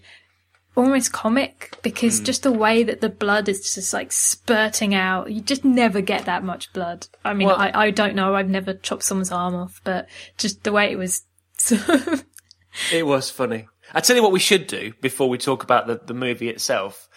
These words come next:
Speaker 1: Mm-hmm.
Speaker 2: is <laughs> just talk about how, because this is, it's been annoying me all week. I've gotta say, you know, you and I don't fall out very often, but we nearly fell out this week
Speaker 1: <laughs>
Speaker 2: because we decided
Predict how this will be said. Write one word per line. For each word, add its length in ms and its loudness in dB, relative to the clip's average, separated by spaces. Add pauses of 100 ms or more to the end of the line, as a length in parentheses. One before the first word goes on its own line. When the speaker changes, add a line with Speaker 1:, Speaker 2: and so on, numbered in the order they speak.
Speaker 1:
Mm-hmm. 120 0
Speaker 2:
is 240 0 (960)
<laughs> 600 0
just 300 -6
talk 220 2
about 320 2 (440)
how, 360 2
because 280 -6
this 160 0
is, 120 -4
it's 220 0
been 160 2
annoying 320 4
me 100 -4
all 180 -4
week. 340 -8 (200)
I've 160 -6
gotta 180 2
say, 300 2
you 80 -2
know, 80 -4
you 160 -2
and 80 4
I 80 6
don't 180 0
fall 180 0
out 120 2
very 160 -2
often, 280 -4
but 100 -6
we 100 -6
nearly 200 0
fell 200 0
out 120 0
this 180 -6
week 320 -12 (220)
Speaker 1:
<laughs> 720 -2
Speaker 2:
because 960 0 (640)
we 100 2
decided 680 4